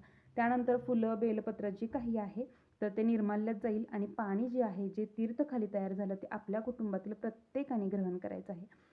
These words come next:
तर या पद्धतीने रुद्राभिषेक हा केला जातो. तर ज्यांना कुणाला रुद्राभिषेक करायचा असेल त्यांनी अवश्य करा.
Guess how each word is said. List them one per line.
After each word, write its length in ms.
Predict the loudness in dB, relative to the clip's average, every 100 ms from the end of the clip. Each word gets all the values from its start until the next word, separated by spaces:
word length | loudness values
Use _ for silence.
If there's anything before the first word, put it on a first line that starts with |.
| _ _ -4
तर 80 | 2
या 160 | 4
पद्धतीने 520 | 4 2 2 4 2
रुद्राभिषेक 640 | 2 0 0 -2 -2 -4 -6
हा 140 | -6
केला 340 | -2 2 2 2
जातो. 340 | -2 -8 -12 -18 _ _ -4
तर 100 | 0
ज्यांना 400 | 2 2 0 0
कुणाला 320 | 2 2 0
रुद्राभिषेक 640 | -2 -2 -2 -2 -4 -2
करायचा 360 | -2 -2 -2 -2
असेल 320 | -4 -8 -4
त्यांनी 200 | -2 -2 -2
अवश्य 340 | -4 -2 -4
करा. 220 | -4 -4